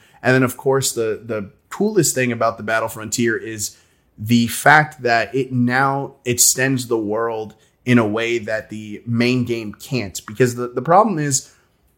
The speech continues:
is with Pokemon, it always falls into the same kind of, uh, story beats in the fact that as you're playing, the first, I wanna say, maybe five badges are always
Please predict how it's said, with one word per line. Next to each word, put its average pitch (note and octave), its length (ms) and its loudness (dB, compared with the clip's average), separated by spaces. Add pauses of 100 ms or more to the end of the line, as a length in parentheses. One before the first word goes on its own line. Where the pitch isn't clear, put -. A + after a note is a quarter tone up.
(140)
is A#2+ 240 4
with C3 180 0
Pokemon, F3 380 4
it B2 140 0
always D3+ 320 2
falls B2+ 280 2
into A#2+ 280 -4
the A2+ 100 -6
same A2 560 -8
kind G#2+ 240 -6
of, G#2 280 -8 (500)
uh, G2+ 280 2
story C3 440 6
beats G#2+ 420 -6
in B2 180 4
the A#2+ 80 4
fact B2 360 2
that G#2+ 320 -2 (640)
as D3+ 240 10
you're G3 100 8
playing, B2 600 -2 (180)
the A2 140 -4
first, C#3+ 400 0
I A#2+ 100 -4
wanna B2 240 0
say, A#2 320 0
maybe A#2 240 -4
five B2 380 4
badges B2 640 -4 (500)
are A#2 160 8
always A#2+ 760 2